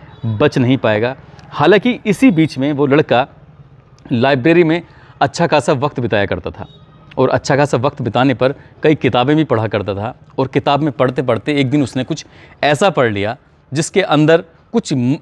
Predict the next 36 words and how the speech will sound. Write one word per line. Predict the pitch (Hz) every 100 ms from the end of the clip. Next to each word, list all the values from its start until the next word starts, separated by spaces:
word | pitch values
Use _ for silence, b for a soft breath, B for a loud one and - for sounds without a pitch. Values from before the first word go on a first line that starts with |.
| 135
उसके | 123 - 190
मन | 143 170
में | 160 156
एक | - - 135
बात | 113 135 160
घर | 139 127
कर | 165 131
गई। | 107 123
उसने | 135 143
सोचा | - 131 117 127 b b b -
कि | -
मर | 147 160
तो | 165 180
मैं | 156
गया | 135 151
ही | 123
हूँ, | 127 151 _ _ _
लेकिन | 127 143
कुछ | 147 - -
ऐसा | 131 135 170
करके | 143 123
जाऊँगा | 117 113 110 110 127 _ _ 151
जिससे | 170 220
पूरी | - 214
दुनिया, | 139 143 160 165
पूरा | 165 127 135
हिंदुस्तान, | 110 120 120 - 131 151
पूरा | 135 131
इंडिया, | 120 151 156 131 135 b b b
यहाँ | 127 156 170
का | 180 151
हर | 127 175 -
एक | 190 160 117
बच्चा | 156 - 170
बच्चा | 120 - 131
उसको | 123 - 143